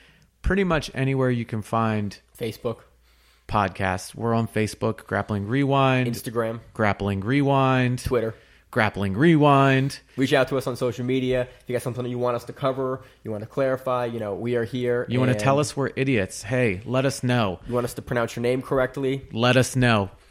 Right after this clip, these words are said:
Speaker 1: Subscribe. Subscribe on the YouTube page. Leave us a review.
Speaker 2: Helps us out a lot.
Speaker 1: It helps us out. And, you know,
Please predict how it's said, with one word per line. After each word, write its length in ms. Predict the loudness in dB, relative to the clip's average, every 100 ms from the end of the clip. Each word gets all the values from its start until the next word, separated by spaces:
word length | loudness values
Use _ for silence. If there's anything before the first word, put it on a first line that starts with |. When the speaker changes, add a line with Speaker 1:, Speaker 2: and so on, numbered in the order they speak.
| -14
Speaker 1:
Subscribe. 920 | -6 -2 -2 2 6 8 8 6 0 -10 -20 -20 -20 -20 _ _ _ -12
Subscribe 580 | -6 -6 2 6 6 6
on 100 | 4
the 100 | 2
YouTube 460 | 2 0 0 -2
page. 400 | 0 0 -2 -6
Leave 260 | -6 -4 -2
us 200 | -4 -4
a 60 |
review. 840 | -2 -2 -2 2 4 6 4 2 -6 _ _ _ -4
Speaker 2:
Helps 160 | -4
us 100 | -2
out 140 | -2 -2
a 20 |
lot. 320 | -2 -4 -4
Speaker 1:
It 140 | -2 2
helps 300 | 2 2 2
us 200 | 4 4
out. 340 | 4 4 -2
And, 260 | -10 -6 -2
you 80 |
know, 260 | -2 -2 -4